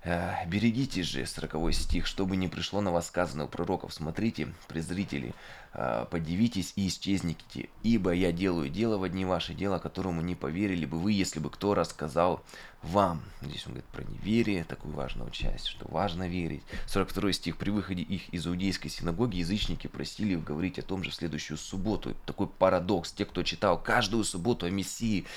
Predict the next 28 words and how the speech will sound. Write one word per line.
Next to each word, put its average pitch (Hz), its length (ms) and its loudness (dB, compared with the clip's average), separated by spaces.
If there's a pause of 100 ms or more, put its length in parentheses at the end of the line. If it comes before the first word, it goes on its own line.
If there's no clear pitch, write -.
(280)
и 107 80 2
слышали, 120 680 6 (280)
а, 69 100 -2
что - 240 0
он 104 140 4
пришел, 110 960 8
им 90 140 2
говорят: 82 180 4
"Так 113 180 6
вот, 135 220 6
вы 117 80 6
читаете 139 460 6
каждую 98 280 2
субботу, 76 320 -4
вот 117 280 2
ответ". 107 320 2
Помните, 127 240 6
в - 40 2
прошлом 101 360 0
выпуске 117 340 0
мы 90 120 2
говорили, 92 380 4
когда - 280 0
Петр 98 320 -2
пришел, 101 340 0
они 85 140 0
молились, 87 480 0
молились, 90 380 0